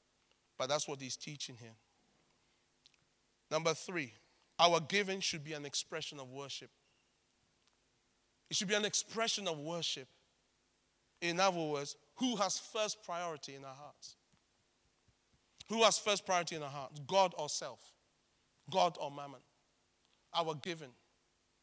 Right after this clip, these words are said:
So every time we are seeking to give of our money, whether we're sowing a seed, whether we're believing God for a breakthrough or whatever, it should be rooted because we put God first. We put him first.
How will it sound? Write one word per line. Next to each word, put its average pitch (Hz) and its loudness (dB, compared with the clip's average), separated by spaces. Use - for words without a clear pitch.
So 190 0
every 226 2
time 214 4
we 185 4
are 180 4
seeking 196 -2
to - -8
give 180 -4
of 165 -2
our 160 4
money, 202 0
whether 208 8
we're 185 4
sowing 202 4
a 175 0
seed, 202 0
whether 190 2
we're 185 6
believing 190 0
God 190 6
for 170 0
a 156 4
breakthrough 196 0
or 175 4
whatever, 180 0
it 208 2
should 185 4
be 170 -2
rooted 160 -4
because 156 -6
we 160 -12
put 175 -10
God 147 -6
first. - -12
We 151 -6
put 160 -8
him 143 -12
first. 143 -16